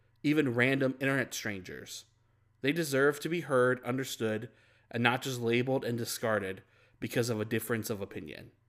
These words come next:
That brings us to our next point. It's doing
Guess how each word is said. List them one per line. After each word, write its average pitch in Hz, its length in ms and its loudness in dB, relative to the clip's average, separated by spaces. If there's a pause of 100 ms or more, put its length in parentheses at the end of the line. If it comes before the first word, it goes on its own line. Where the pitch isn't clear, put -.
(680)
That 139 200 0
brings 135 280 2
us 110 400 0
to 131 100 0
our 113 100 4
next 101 280 -2
point. 87 260 -12 (800)
It's - 160 -8
doing 160 460 8